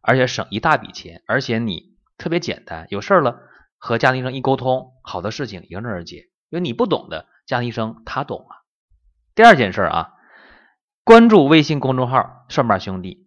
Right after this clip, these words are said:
然后你点击左下角的“幸运抽奖”。我们蒜瓣兄弟要送给大家一份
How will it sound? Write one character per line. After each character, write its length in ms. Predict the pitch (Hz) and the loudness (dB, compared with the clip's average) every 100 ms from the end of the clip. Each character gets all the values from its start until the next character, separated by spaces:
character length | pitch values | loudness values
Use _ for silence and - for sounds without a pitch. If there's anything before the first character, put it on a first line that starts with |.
| _ | _
然 160 | - 117 | -6 -4
后 80 | 156 | -2
你 120 | 175 | -2
点 440 | 175 110 92 82 | -2 -4 -4 -6
击 400 | 90 135 151 - _ _ _ _ _ _ | -8 -4 -4 -6 _ _ _ _ _ _
左 280 | - 104 82 | -6 -4 0
下 240 | 220 196 | 4 4
角 320 | 117 101 64 | 4 0 -4
的 280 | 80 87 - _ _ | -8 -8 -10 _ _
“幸 520 | - - - 220 139 | -6 -4 0 -2 -2
运 300 | 120 131 87 | -2 -4 -6
抽 280 | - - 139 | -8 -6 -6
奖”。 420 | 117 90 - 60 _ _ _ _ - | -8 -12 -14 -20 _ _ _ _ 0
我 140 | 127 | 2
们 80 | 143 | 4
蒜 180 | 226 202 | 4 6
瓣 140 | 170 | 6
兄 200 | 180 180 | 4 0
弟 200 | 175 147 | 0 2
要 320 | 139 127 107 | 6 6 6
送 300 | 104 - 196 | 2 2 2
给 160 | 123 90 | 0 0
大 180 | 117 101 | 2 2
家 340 | 98 98 98 - _ - | 4 2 0 -8 _ -10
一 160 | 110 | -8
份 400 | 127 147 120 - | -2 -4 -4 -12